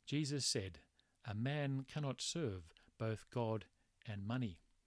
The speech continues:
When the churches say that you can do both, then that is a problem, because they are contradicting the words of Christ. There may be some left in those corrupt churches who are Christians,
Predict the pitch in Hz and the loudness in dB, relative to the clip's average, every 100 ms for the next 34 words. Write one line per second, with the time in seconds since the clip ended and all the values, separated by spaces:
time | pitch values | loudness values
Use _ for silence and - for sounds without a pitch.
0 | _ _ _ _ _ _ _ _ - 113 | _ _ _ _ _ _ _ _ -4 -2
1 | 110 - 151 - 123 - 131 123 113 123 | -2 2 2 2 0 2 4 2 0 0
2 | 117 - 117 110 113 101 127 113 - - | -2 -2 -2 2 0 2 2 2 0 -8
3 | _ _ _ _ 113 110 123 113 104 - | _ _ _ _ -4 0 2 0 -2 0
4 | 123 92 90 82 - _ _ _ _ - | 0 0 -6 -8 -18 _ _ _ _ -12
5 | 107 - 110 104 - 104 98 - 156 - | -10 -4 -2 -2 -2 -4 -4 -2 -2 -2
6 | 117 101 - 104 92 _ _ - 107 101 | -6 -6 -6 -8 -8 _ _ -8 -4 -2
7 | 101 92 - - - - 110 90 - - | -2 -2 -6 -8 -8 -2 -2 0 -4 -6
8 | _ _ _ _ _ _ _ _ _ _ | _ _ _ _ _ _ _ _ _ _
9 | _ _ _ _ _ - 151 143 220 226 | _ _ _ _ _ -2 0 2 2 4
10 | 202 160 - 156 117 110 95 - 117 110 | 2 2 2 0 2 2 0 -2 -2 0
11 | 104 101 - 120 117 - - 110 101 - | 2 0 -2 0 0 -2 -4 -2 -2 -6
12 | 87 - 107 98 - - - - - | -4 -4 -4 -4 -4 -4 -8 -6 -8